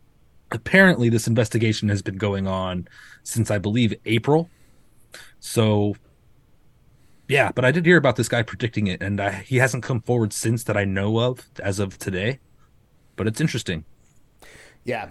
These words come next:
Speaker 2: well, I, I bet you that he will fight this, charges will be dropped, and this is just a public stunt to discredit him. Um, i-, if it is true, listen,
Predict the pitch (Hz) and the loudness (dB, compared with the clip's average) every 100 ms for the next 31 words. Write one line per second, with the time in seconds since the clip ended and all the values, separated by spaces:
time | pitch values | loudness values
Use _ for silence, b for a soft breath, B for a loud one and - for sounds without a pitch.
0 | - 143 151 139 - - - _ - 160 | -14 -4 -4 -4 -8 -20 -20 _ 0 2
1 | 160 165 151 170 156 160 151 147 139 131 | 4 4 6 2 4 2 2 0 -2 -4
2 | - - - _ 123 165 143 131 165 147 | -8 -16 -18 _ -2 -2 0 -2 0 -2
3 | 143 147 135 - 139 135 120 131 117 110 | 0 -4 -2 -4 -4 -4 -8 -8 -8 -6
4 | 135 127 120 - - 110 107 113 120 107 | -4 -2 -4 -8 -16 -12 -10 -8 -8 -8
5 | - 113 - 107 - 120 113 - - 113 | -6 -8 -8 -10 -8 -10 -8 -10 -8 -10
6 | 104 101 110 - 156 151 95 - - B | -10 -12 -14 -8 -4 -4 -6 -14 -18 B
7 | B B B 117 107 113 - - 147 156 | B B B -8 -8 -10 -14 -12 -4 -2
8 | 131 139 147 147 - 175 185 170 175 170 | -2 0 -2 -2 4 8 8 6 -2 -2
9 | - | -2